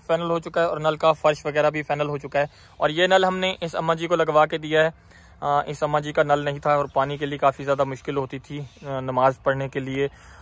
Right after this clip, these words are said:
आ, वज़ू करने के लिए काफ़ी ज़्यादा, आ, मुश्किल होती थी, क्योंकि इनका पुराना नल जो है वो बिल्कुल ही ख़त्म हो चुका था और बेचारी नया नल नहीं लगवा सकती थी।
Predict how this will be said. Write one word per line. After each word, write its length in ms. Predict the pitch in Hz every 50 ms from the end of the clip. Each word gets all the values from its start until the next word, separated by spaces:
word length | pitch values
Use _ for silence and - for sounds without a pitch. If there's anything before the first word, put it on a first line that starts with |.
| - -
आ, 100 | 135 131 131
वज़ू 240 | 127 131 127 147 139
करने 260 | - 143 135 139 131
के 100 | 127 135
लिए 140 | 131 135 131
काफ़ी 260 | - 135 127 - 135
ज़्यादा, 280 | 127 131 123 131 131 139 - - - - - - - - -
आ, 280 | 135 127 127 127 127 127 123 - - - - -
मुश्किल 500 | 131 127 127 131 131 135 - - 156 143
होती 220 | 139 127 - 127
थी, 140 | 127 - 139
क्योंकि 260 | 147 - 139 131 -
इनका 200 | 135 135 131 - 127
पुराना 300 | - 139 139 139 151 160
नल 160 | 160 156 147
जो 100 | 143 147
है 80 | 147 147
वो 100 | 147 143 139
बिल्कुल 320 | 135 135 135 - 151 135
ही 120 | 131 143 135
ख़त्म 280 | - - 139 - 139 135
हो 120 | 131 127
चुका 240 | 127 - 127 - 131
था 120 | 123 135 131
और 400 | 131 - - - - - - 135
बेचारी 360 | 131 131 - 139 131 135 139
नया 180 | 135 139 135 135
नल 200 | 139 135 135 135
नहीं 120 | 131 135 135
लगवा 260 | 139 135 135 139 139
सकती 300 | - - 131 - - 131
थी। 140 | 120 - 139